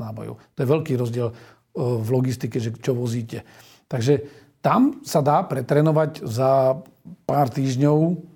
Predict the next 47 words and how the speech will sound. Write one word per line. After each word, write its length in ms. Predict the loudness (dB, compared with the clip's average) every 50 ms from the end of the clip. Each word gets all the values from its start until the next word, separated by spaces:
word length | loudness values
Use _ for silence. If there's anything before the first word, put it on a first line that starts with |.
| _ _ _ _ _ _ _ _
a 40 | 0 2
možno 240 | 4 4 4 4 4
aj 160 | 4 4 2
rýchlejšie, 480 | 0 0 0 0 0 0 -2 -4 -4 -2
lebo 160 | -2 -2 -2
ak 240 | -2 -2 -4 -4 -8
už 140 | -8 -8 -8 -6
to 80 | -6 -6
sú 240 | -4 -4 -6 -6 -6
skúsení 400 | -6 -6 -4 -2 0 0 0 2
delostrelci, 560 | 2 2 0 0 0 0 0 0 0 0 0
oni 80 | 0 0
vedia, 320 | 0 2 2 2 0 0
čo 80 | -2 -4
robia, 400 | -4 -2 -2 -2 0 -2 -2 -4 -8 -16 _ _ _ _
len 160 | -4 -2 -2
sa 160 | -2 -2 -2
naučia 400 | 0 0 0 -2 0 0 0 0
iné 240 | 0 0 0 2 0
ovládacie 480 | 2 2 2 2 2 2 0 0 -4 -4
prvky. 400 | -2 -4 -6 -6 -8 -12 -16 -16
E, 40 | -18 _ _ _ _ _ _ _ -20 -20 _ _ _ -6 -4 -4 -4 -4 -6 -10 -14 -16 -16 -20 _ _ 2
iné 160 | 4 4 6
by 240 | 4 2 2 2 0
to 80 | -2 0
bolo, 240 | 2 2 2 2
keby 240 | 2 0 -2 -2 -2
to 80 | -2 -2
boli 160 | 0 -2 -2
úplní 240 | -2 -2 -2 -2 -2
civili, 320 | -2 -4 -4 -4 -4 -4
ktorí 240 | -6 -6 -6 -4 -4
by 160 | -4 -4 -6
išli 240 | -6 -8 -10 -8 -6
vlastne 480 | -6 -8 -8 -8 -8 -8 -8 -8 -10 -10
akoby 240 | -10 -10 -8 -8
lajci 400 | -6 -4 -4 -4 -6 -6 -10 -12 -12 -14 _ _ _ _ -12
a 320 | -10 -8 -8 -8 -10 -12 -16 -12
chceli 240 | -10 -8 -6 -6 -4
by 40 | -4
ich 100 | -4 -6 -6
vycvičiť. 340 | -8 -10 -14 -14 -16 -18 -20 _ _ _ _ _ _ _ _
To 80 | 2 2
isté 240 | 2 2 2 2 2
napríklad 400 | 2 2 2 -2 -2 -2 -4 -4
u 100 | -4 -4
pilotov. 540 | -2 -2 -2 -2 -6 -8 -10 -14 -14 -14